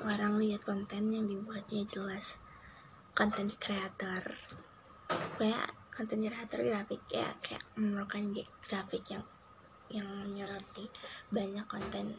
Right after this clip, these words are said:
yang pintar-pintar banget di YouTube atau di media sosial, yang bukan media sosial aja. Lewat pesan singkat, dia mengatakan konten yang diunggah oleh seseorang ini cukup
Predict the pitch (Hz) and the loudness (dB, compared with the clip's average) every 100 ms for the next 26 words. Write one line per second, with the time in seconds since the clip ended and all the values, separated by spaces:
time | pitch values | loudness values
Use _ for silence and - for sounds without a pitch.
0 | - - - 202 196 202 196 190 185 185 | -10 -20 -4 -2 -2 -4 -6 -4 -6 -8
1 | - 180 185 190 202 - 196 - - - | -8 -10 -8 -10 -10 -12 -14 -14 -20 -20
2 | - - - - 190 - - - - - | -18 -12 -8 -4 -2 -2 -4 -12 -20 -18
3 | - 214 208 208 214 233 208 196 196 190 | -6 2 2 4 4 4 4 2 2 2
4 | 202 - 190 - 214 220 233 247 277 294 | 0 -6 -8 -4 -2 0 0 0 -2 -2
5 | 269 269 214 - 190 185 185 190 196 208 | -2 -2 -6 -6 -4 -4 -4 -4 -4 -4
6 | - - - - - - - - - - | -4 0 0 2 2 4 4 4 0 2
7 | 214 208 - 208 202 208 - 202 202 202 | 4 4 2 -2 -2 -2 -4 -6 -6 -6
8 | - - - - - - - - 202 190 | -8 -14 -18 -16 -16 -14 -14 -8 -6 -6
9 | 196 202 202 190 208 202 208 - 196 196 | -6 -6 -8 -10 -8 -6 -6 -6 -6 -4
10 | 196 202 208 202 190 185 185 185 - - | 0 0 2 0 -2 -4 -4 -4 -6 -8
11 | - 196 196 190 - - - - 185 185 | -4 0 0 -2 -10 -14 -12 -6 -4 -4
12 | 190 185 190 190 - 208 214 - - 196 | -4 -4 -6 -8 -2 -2 -2 -8 -4 -4